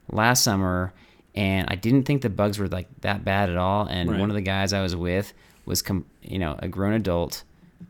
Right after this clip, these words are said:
Speaker 1: He was complaining, like, more than the kids about the bugs. And I thought, "Man, some people just hate the bugs," you know?
Speaker 2: Uh, this is an area I need more empathy, and I think, I think God gave it to me on the Gravel Pit Lake trip, because,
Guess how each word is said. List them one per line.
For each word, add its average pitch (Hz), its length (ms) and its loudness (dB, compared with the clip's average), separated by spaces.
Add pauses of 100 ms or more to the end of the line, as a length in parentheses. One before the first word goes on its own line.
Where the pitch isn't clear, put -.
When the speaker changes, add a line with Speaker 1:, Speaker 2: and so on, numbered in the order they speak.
(100)
Speaker 1:
He 113 200 0
was 127 180 2
complaining, 95 800 0 (600)
like, 95 100 -4
more 120 140 2
than 131 80 2
the 82 80 0
kids 98 480 -2 (240)
about 85 180 -2
the 85 60 -6
bugs. 73 460 -4
And 85 120 -4
I 87 40 -4
thought, 92 320 -6
"Man, 107 220 -2
some 156 160 0
people 277 140 0
just 113 140 0
hate - 120 0
the - 60 -4
bugs," 135 440 0 (340)
you - 80 -2
know? 151 220 0
Speaker 2:
Uh, - 300 0
this 170 180 6
is 214 100 6
an 185 120 8
area 143 220 8
I 127 40 6
need 123 140 4
more 117 180 4
empathy, 104 400 2
and 120 80 2
I 104 60 4
think, 110 260 0 (260)
I 110 60 -2
think 113 160 0
God 104 200 6
gave 98 200 2
it 104 80 0
to - 100 -6
me 104 220 4
on 98 120 0
the 95 60 -2
Gravel 95 280 2
Pit - 180 -2
Lake 92 380 -2
trip, - 420 0
because, - 320 0